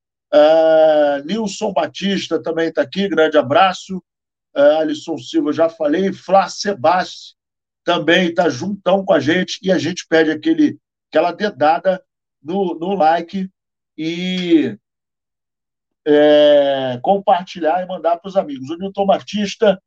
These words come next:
eu sou de Goitacazes, mas moro em Rio das Ostras. E, rapaz, é, meu pai tem uma casa aí, Nilson. Um abraço aí pra galera de Rio das Ostras. Hoje mesmo eu tava falando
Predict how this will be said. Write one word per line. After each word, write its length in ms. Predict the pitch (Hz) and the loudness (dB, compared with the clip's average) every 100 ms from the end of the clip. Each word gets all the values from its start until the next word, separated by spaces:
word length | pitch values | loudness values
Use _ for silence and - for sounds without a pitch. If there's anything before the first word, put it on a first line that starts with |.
| _ _ - | _ _ -2
eu 100 | 160 | -2
sou 300 | - 196 202 | 0 2 2
de 120 | 160 | 0
Goitacazes, 800 | - 196 196 175 - 170 190 185 | -2 -2 2 0 2 2 2 2
mas 240 | 208 196 | 0 0
moro 280 | 139 170 202 | 0 0 0
em 80 | 170 | -2
Rio 100 | 202 | -4
das 240 | 220 - | -4 -4
Ostras. 500 | 175 202 - 254 220 - | -4 -4 -6 -14 -16 -8
E, 80 | 285 | -8
rapaz, 320 | 285 151 123 _ _ _ _ - | -6 -8 -8 _ _ _ _ -2
é, 480 | 151 147 139 139 - | 2 4 4 2 0
meu 160 | 165 | -2
pai 200 | 165 175 | 2 0
tem 100 | 190 | 0
uma 160 | 214 220 | -2 2
casa 300 | 214 220 220 | 4 4 4
aí, 180 | 233 233 | 2 0
Nilson. 380 | 180 143 - 160 | -2 -4 -4 -4
Um 20 | |
abraço 420 | 151 170 185 175 | 2 2 2 -2
aí 120 | 175 | -6
pra 120 | 190 | -4
galera 300 | 160 160 160 | 0 0 0
de 80 | 143 | 0
Rio 140 | 151 170 | -2 -2
das 180 | 143 | -4
Ostras. 280 | 147 185 196 | -6 -8 -8
Hoje 80 | 185 | -8
mesmo 160 | 170 190 | -4 -2
eu 40 | |
tava 200 | 196 185 | 0 0
falando 340 | 190 170 165 | -2 -4 -4